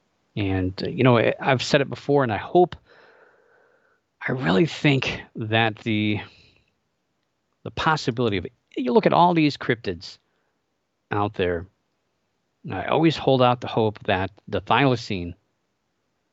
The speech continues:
uh, is, is, to me, is probably one that could survive or could be rediscovered, uh, because they were very timid animals and very elusive. They're not very big,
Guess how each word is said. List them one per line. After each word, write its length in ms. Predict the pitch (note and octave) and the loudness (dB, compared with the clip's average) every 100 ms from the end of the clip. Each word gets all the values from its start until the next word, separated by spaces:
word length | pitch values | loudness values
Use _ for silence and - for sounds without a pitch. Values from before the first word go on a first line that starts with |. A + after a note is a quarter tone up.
| _ _ _ - | _ _ _ -8
uh, 240 | F2+ E2+ | -6 -6
is, 240 | F2+ - - | -8 -10 -12
is, 260 | B2+ A2 | -10 -10
to 140 | - A2+ | -2 2
me, 160 | A#2+ | 4
is 140 | G#2 - | 2 0
probably 520 | - D#3 D3 G#2+ G2+ | 0 2 2 2 -2
one 320 | F#2+ G#2 F#2+ | 0 0 2
that 160 | F2+ - | -2 -2
could 240 | - G2+ | -2 -2
survive 520 | - G2 F2+ F#2 F#2+ | -2 -2 0 2 0
or 80 | D#2+ | -2
could 420 | - C#3+ C3 B2+ - _ _ _ _ - | 0 2 2 0 -10 _ _ _ _ -2
be 160 | A2+ A#2+ | 2 2
rediscovered, 960 | A#2+ G#2+ G2+ - - B2+ A#2 F2 E2 - _ _ _ _ _ | 2 2 0 -2 0 2 2 -4 -6 -16 _ _ _ _ _
uh, 100 | - | -10
because 320 | G2 - F#3+ | -8 0 2
they 60 | G#3 | 4
were 180 | D#3 G2+ | 4 2
very 800 | F#2+ B2 C3 A2 F#2 F2 G#2 - | 2 2 4 2 0 -4 -8 -12
timid 340 | - D3 B2+ G2+ | -2 0 2 0
animals 440 | A2 G#2 F2 F2 | 0 -2 -4 -8
and 160 | F2+ F2 | -8 -2
very 200 | A#2 G#2+ | 0 2
elusive. 520 | F#2+ G#2 - F#2 F#2+ | 0 0 0 0 2
They're 100 | C#3+ | 2
not 160 | E3 | 2
very 280 | A2+ B2 F#2+ | 4 2 2
big, 420 | F2 F#2+ G#2+ B2+ | 2 2 2 -2